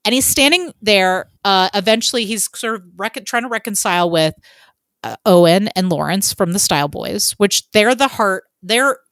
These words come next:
relationship is the heart of this movie to me. Uh, and he's standing there, and I felt like the scene between him and Akiva was really good, where Ak-, Akiva's just standing there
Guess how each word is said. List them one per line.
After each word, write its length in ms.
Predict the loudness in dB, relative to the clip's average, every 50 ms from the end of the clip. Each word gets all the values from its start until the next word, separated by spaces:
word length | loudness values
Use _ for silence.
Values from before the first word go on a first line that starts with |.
| _ _
relationship 420 | -4 0 0 0 0 -2 -4 -4 -4
is 120 | -4 -4
the 60 | -2
heart 180 | 0 0 0 0
of 20 |
this 160 | 0 -2 -2 -2
movie 240 | -2 -4 -4 -4
to 140 | -6 -8 -10
me. 260 | -8 -8 -8 -8 -10 -12 _ _ _ _ _ _ _ _ _ _ _ _ _ _ _ _ _ _ _ _ _ _ _ _ _ _ _ _ 0
Uh, 320 | 2 4 4 4 2 0 0 -2
and 180 | -2 -2 -2
he's 180 | -2 -2 -2 -2
standing 280 | 0 0 0 -2 0 0
there, 260 | 0 2 2 2 0
and 120 | 0 0
I 80 | 0 0
felt 280 | 0 2 2 2 2 2
like 260 | 0 -2 -2 -2 -4
the 100 | -2 -2
scene 580 | 0 -2 -2 -2 -2 -2 -2 -2 -4 -6 -10 -14 _ _
between 400 | -10 -8 -6 -4 -2 -2 -2 0
him 380 | 0 0 0 0 -2 -4 -6 -6 -4
and 160 | -4 -4 -4
Akiva 380 | -6 -10 -6 -4 -4 -2 0 0
was 180 | 0 0 0
really 220 | 0 0 0 0 0
good, 240 | 2 4 4 4 2
where 120 | 0 -4
Ak-, 200 | -6 -8 -10 -10
Akiva's 320 | -8 -6 -6 -6 -4 -2
just 140 | -2 -2 -2 0
standing 380 | 0 0 0 0 0 0 0
there 320 | 0 0 2 0 0 -2